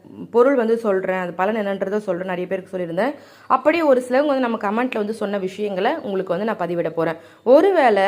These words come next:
உங்களுக்கு இந்த கனவுகள் வந்துச்சு அப்படின்றப்போ உங்களுக்கும் அது பலன் கொடுக்கும். சரிங்களா? என்ன மாதிரி பலன்றதை தெரிஞ்சுக்கோங்க. ஃபர்ஸ்ட் முதல் முக்கியமான விஷயம், என்னுடைய கோ-, என்னுடைய கனவுல நான் வந்து கோவிலுக்கு போற மாதிரி ஒரு கனவு வந்துச்சுன்னு கேட்டாங்க. நிறைய பேர் இதை சொல்லிட்டே இருக்காங்க.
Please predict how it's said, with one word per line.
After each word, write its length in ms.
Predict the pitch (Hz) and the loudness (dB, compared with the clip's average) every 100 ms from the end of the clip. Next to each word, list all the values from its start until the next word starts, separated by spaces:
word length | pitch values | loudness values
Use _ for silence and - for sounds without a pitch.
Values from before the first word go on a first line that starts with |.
| 240 | 0
உங்களுக்கு 320 | 208 202 196 | -2 -4 -4
இந்த 60 | 185 | -2
கனவுகள் 520 | 185 208 226 202 180 | -2 0 0 -2 -2
வந்துச்சு 180 | 180 196 | -6 -6
அப்படின்றப்போ 460 | 175 170 156 160 | -4 -4 -6 -4
உங்களுக்கும் 460 | 254 254 254 214 240 | -2 -2 -2 -2 -4
அது 100 | 190 | -4
பலன் 240 | 180 175 | -4 -6
கொடுக்கும். 360 | 175 160 160 - | -4 -4 -4 -10
சரிங்களா? 400 | 175 170 175 170 - - _ | -10 -6 -4 -4 -4 -20 _
என்ன 200 | 226 262 | 0 2
மாதிரி 220 | 254 208 | 2 0
பலன்றதை 520 | 180 165 160 165 202 185 | 0 0 -2 -2 -2 -2
தெரிஞ்சுக்கோங்க. 680 | 202 180 165 165 156 196 311 - - _ _ - | -4 -6 -4 -2 -2 -2 -4 -6 -20 _ _ 0
ஃபர்ஸ்ட் 280 | - 311 | 0 0
முதல் 220 | 370 294 254 | -2 0 -2
முக்கியமான 500 | 233 277 269 269 262 | -2 -2 -2 0 2
விஷயம், 300 | 220 226 254 | 0 -2 -2
என்னுடைய 280 | 240 220 220 | 0 0 2
கோ-, 300 | 277 311 330 | 6 6 6
என்னுடைய 320 | 233 220 208 208 | 0 0 -2 -2
கனவுல 460 | 220 262 240 202 233 330 - - _ _ _ _ | -4 -2 0 0 0 -4 -8 -20 _ _ _ _
நான் 160 | - 220 | -6 -2
வந்து 200 | 233 285 | 0 0
கோவிலுக்கு 520 | 311 349 370 330 269 | 4 4 4 0 -2
போற 200 | 214 220 | 0 2
மாதிரி 200 | 208 226 | 2 2
ஒரு 120 | 233 | 0
கனவு 360 | 220 190 202 190 | 0 0 0 -2
வந்துச்சுன்னு 380 | 175 170 208 185 | -4 -6 -6 -4
கேட்டாங்க. 360 | 160 160 156 | -4 -4 -4
நிறைய 340 | 175 165 233 233 | -6 -4 -2 -2
பேர் 180 | 214 | -2
இதை 140 | 208 185 | -2 -4
சொல்லிட்டே 320 | 190 185 190 196 | -6 -6 -4 -4
இருக்காங்க. 400 | 180 160 208 | -4 -6 -6